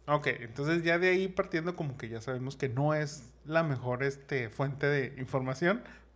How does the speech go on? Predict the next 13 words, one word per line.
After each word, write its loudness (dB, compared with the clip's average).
pero 4
es 4
una 6
fuente -4
de -4
información, -2
o -4
sea, -14
ok. -2
La 8
verdad 8
es 2
que 0